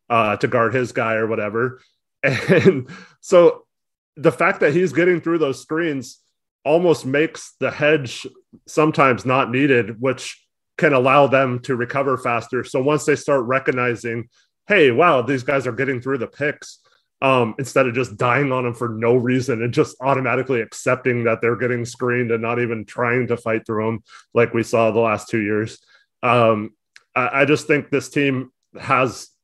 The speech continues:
multiple levels they can go to. They can either decide to trap harder in those situations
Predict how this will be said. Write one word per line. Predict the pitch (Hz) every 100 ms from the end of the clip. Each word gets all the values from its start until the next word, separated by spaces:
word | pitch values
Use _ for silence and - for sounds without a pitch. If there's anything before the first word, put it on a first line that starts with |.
| _ _
multiple | 123 135 151 - 151 123
levels | 131 127 120
they | 123
can | 117 120
go | 123
to. | 120 123
They | 120 131
can | 135
either | 131 127
decide | 127 120 135 131 127
to |
trap | 120 135 117
harder | - 104 131 143
in | 139 131
those | 131
situations | 139 131 135 135 131 147 156 -